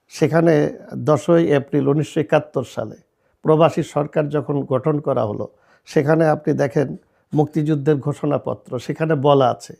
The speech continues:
যে আমরা এই, এই কারণে মুক্তিযুদ্ধ ঘোষণা করলাম, এবং মুক্তিযুদ্ধের মধ্য দিয়ে আমরা একটি স্বাধীন সার্বভৌম রাষ্ট্র প্রতিষ্ঠা করব, এবং আমরা এই, এই কাজগুলো করব। সেখানে একটা অঙ্গীকার,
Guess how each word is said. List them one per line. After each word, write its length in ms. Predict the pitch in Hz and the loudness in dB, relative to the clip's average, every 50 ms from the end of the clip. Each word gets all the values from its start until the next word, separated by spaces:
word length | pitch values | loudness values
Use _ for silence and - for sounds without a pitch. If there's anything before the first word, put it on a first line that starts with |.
| _ _ _ _ _ _ _ _ _ _ - 139 | _ _ _ _ _ _ _ _ _ _ 0 4
যে 60 | 156 151 151 | 6 6 6
আমরা 160 | 160 170 170 165 156 160 | 6 6 6 6 6 6
এই, 80 | 165 165 170 | 6 6 6
এই 60 | 170 165 170 | 4 4 2
কারণে 260 | 165 151 143 135 139 135 135 | 0 0 2 0 -2 -2 -2
মুক্তিযুদ্ধ 480 | 139 135 - - 139 131 139 127 127 143 135 123 | -4 -6 -6 -6 -4 -4 -4 -4 -2 -2 -2 -2
ঘোষণা 280 | 131 120 - 123 123 117 - - | -4 -6 -6 -6 -6 -6 -6 -8
করলাম, 300 | 117 - - - - - _ _ _ _ _ _ _ - | -10 -10 -10 -12 -14 -16 _ _ _ _ _ _ _ -4
এবং 160 | 139 143 156 156 151 160 | 0 2 2 2 2 2
মুক্তিযুদ্ধের 640 | 156 156 - 170 165 156 170 156 151 147 165 160 156 151 | 0 -2 -2 -2 0 0 -2 -2 0 0 0 0 2 0
মধ্য 180 | 151 147 135 165 160 147 | 0 0 0 -2 -2 0
দিয়ে 140 | 151 151 147 143 | 0 0 0 0
আমরা 140 | 143 147 143 139 | 0 0 -2 -4
একটি 120 | 143 - 143 - | -4 -6 -10 -4
স্বাধীন 300 | - 143 143 139 147 151 147 - | -2 -2 0 0 0 -2 -2 -2
সার্বভৌম 460 | - 135 135 131 135 135 131 139 139 139 135 131 | -2 -4 -2 -2 -4 -4 -4 -2 -2 -2 -2 -2
রাষ্ট্র 220 | 131 127 - - 120 117 | -2 -2 -4 -10 -14 -12
প্রতিষ্ঠা 400 | - - - 165 - - - 156 147 - | -12 -10 -8 -10 -10 -8 -6 -8 -4 -4
করব, 200 | 160 156 160 160 180 185 - - _ _ _ _ _ - | -4 -4 -4 -4 -6 -6 -8 -12 _ _ _ _ _ 0
এবং 140 | - 143 151 151 147 143 | 2 4 4 4 4 4
আমরা 160 | 147 147 170 - 160 160 | 4 4 2 2 4 2
এই, 60 | 165 156 | 2 2
এই 60 | 151 151 - 147 | 0 0 0 0
কাজগুলো 360 | 135 120 120 117 135 127 127 120 - | 0 0 0 -2 -4 -4 -4 -4 -4
করব। 220 | 151 127 110 104 - - 131 _ - | -4 -4 -4 -4 -8 -14 -18 _ -10
সেখানে 260 | - 170 151 170 170 175 160 | -8 -4 -4 -2 -2 -2 -4
একটা 140 | - - 339 262 160 | -6 -4 0 2 4
অঙ্গীকার, 420 | 175 180 165 165 139 - 127 120 | 4 4 4 0 0 -2 -2 -2